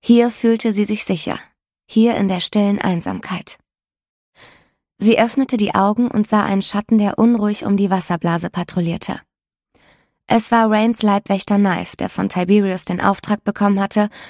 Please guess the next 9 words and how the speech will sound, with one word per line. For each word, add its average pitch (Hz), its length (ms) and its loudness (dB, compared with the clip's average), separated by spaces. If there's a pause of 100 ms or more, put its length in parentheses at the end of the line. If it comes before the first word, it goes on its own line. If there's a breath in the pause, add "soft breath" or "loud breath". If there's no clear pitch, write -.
(140 loud breath)
Rains 220 400 4
Leben 196 300 2
zu - 120 -6
schützen. - 440 -6 (680)
Vor 220 200 4
allem 208 320 2
vor 220 180 0
sich 220 180 -2
selbst. - 500 -6